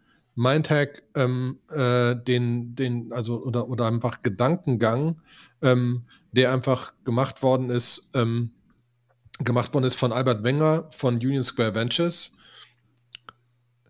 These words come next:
Wenn du dir vorstellst, dass du die Mona Lisa kopieren kannst, eins zu eins, hundert Prozent,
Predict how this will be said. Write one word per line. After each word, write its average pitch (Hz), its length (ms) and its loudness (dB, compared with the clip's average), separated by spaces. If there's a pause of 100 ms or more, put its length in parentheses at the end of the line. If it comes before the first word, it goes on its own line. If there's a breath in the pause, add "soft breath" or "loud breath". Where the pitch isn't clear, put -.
(360 soft breath)
Wenn 123 240 2
du 160 100 6
dir 208 160 6
vorstellst, 196 560 2
dass 156 140 0
du 143 100 -4
die 127 140 0
Mona 151 260 6
Lisa 143 380 2
kopieren 110 520 -4
kannst, 92 520 -8
eins 131 260 -2
zu - 160 0
eins, 101 460 -4
hundert 151 300 4
Prozent, 107 600 -2